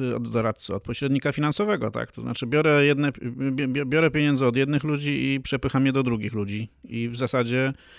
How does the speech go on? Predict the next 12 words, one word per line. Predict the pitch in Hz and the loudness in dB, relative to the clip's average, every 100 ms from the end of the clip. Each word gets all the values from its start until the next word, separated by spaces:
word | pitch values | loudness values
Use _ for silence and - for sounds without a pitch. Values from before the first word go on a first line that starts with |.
| - - - | -20 -8 -2
po | 131 | 0
co | 143 | 0
ten | 151 156 | -2 -2
cały | 156 160 175 | 0 -2 0
rząd | 240 254 208 | 2 2 0
stuosobowy | - - 127 117 120 117 117 120 | -8 -4 -2 0 0 0 0 0
i | 120 | -2
po | 123 | -4
co, | 117 127 117 120 120 104 104 117 117 120 131 | -6 -2 0 0 0 -4 -6 -4 -4 -2 -4
y, | |
parlament | - 98 107 131 147 | -2 -2 2 2 0
kilkusetosobowy? | - 131 131 135 139 143 127 123 123 - | -2 -6 -4 -4 -4 -4 -2 -2 -2 -4